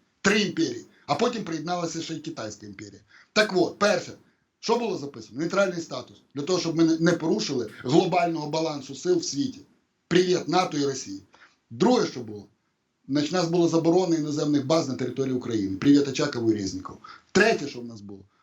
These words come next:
Було визнано в унітарній країні, унітарній, було визнано територіально, господи, такого ніде в світі нема,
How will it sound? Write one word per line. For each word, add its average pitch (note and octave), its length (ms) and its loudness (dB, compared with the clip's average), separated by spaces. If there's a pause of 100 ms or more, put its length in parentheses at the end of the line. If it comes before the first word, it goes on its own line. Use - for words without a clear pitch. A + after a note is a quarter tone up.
(100)
Було F#3 260 4
визнано F3 400 -2
в E3+ 140 0
унітарній A3+ 800 4
країні, F3+ 680 -4
унітарній, E3 880 2 (380)
було F#3 260 4
визнано G3 340 0
територіально, G#3+ 1160 0 (1040)
господи, G2+ 360 -20
такого A2 300 -18
ніде A2 220 -14
в G2+ 40 -14
світі F#2+ 280 -16
нема, F2+ 220 -18